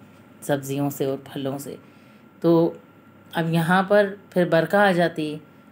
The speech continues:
अब आप देखिए कि आजकल कराची का मौसम कितना दिल फरेब है, माशाल्लाह तीन हफ्तों से धूप का नामो निशान नहीं है। तो ये मौसम जो है हमें कितना मतलब सुख देता है, आराम देता है,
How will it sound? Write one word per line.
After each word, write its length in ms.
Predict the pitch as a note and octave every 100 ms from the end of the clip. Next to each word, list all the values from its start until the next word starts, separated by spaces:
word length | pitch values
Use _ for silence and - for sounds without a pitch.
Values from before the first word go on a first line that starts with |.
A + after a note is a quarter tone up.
| -
अब 220 | D3+ D#3 D#3+
आप 160 | D#3+
देखिए 420 | D#3+ E3+ F3+ F#3 F3+
कि 80 | E3+
आजकल 340 | E3 - F3
कराची 420 | F3 D#3 D#3 E3+
का 100 | E3+
मौसम 380 | D#3+ D#3 F3 E3+
कितना 360 | D#3+ - E3+ E3
दिल 160 | D#3+
फरेब 400 | D#3+ D#3 D#3 D#3
है, 140 | D#3 D3+ - - - -
माशाल्लाह 420 | D3 D3+ D#3 D#3 D#3
तीन 260 | E3+ F3+
हफ्तों 300 | F3+ F3 E3
से 140 | D#3+ E3+
धूप 300 | E3 D#3 D#3 D#3+
का 120 | D#3
नामो 260 | D3 C#3+ D3+
निशान 380 | D3+ E3 D#3
नहीं 240 | E3 D#3+ D3+
है। 100 | D#3 - - - - -
तो 60 |
ये 140 | E3+ F3+
मौसम 380 | E3+ E3 G#3 G3+
जो 100 | F#3
है 180 | F#3+ G3+
हमें 240 | F#3+ F#3+
कितना 320 | F#3+ F3+ G#3 G#3+ G#3 F#3+ E3+ - - - -
मतलब 280 | D#3 - F3+
सुख 240 | - A3 G3+
देता 340 | E3 D3+ D3+
है, 160 | C3 -
आराम 380 | D#3 E3 F3+ F#3
देता 260 | D#3+ -
है, 120 | C3+